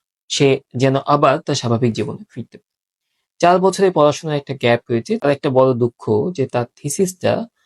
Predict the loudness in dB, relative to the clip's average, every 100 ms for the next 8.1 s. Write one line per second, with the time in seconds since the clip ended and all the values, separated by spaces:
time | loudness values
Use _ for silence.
0 | _ _ 0 4 4 2 2 2 2 -4
1 | 0 -2 -2 -6 -6 -6 -2 2 2 0
2 | -2 -4 -4 -4 -4 -2 -8 -8 -8 -8
3 | -8 -10 -10 -6 -4 -4 -4 -2 -2 -2
4 | -4 -2 -4 -4 -12 -12 _ _ _ _
5 | 0 2 4 2 -2 -2 0 0 -2 -2
6 | 0 0 0 0 -2 -2 -2 0 2 2
7 | 0 -2 -2 0 2 0 -4 -10 -20 _
8 | _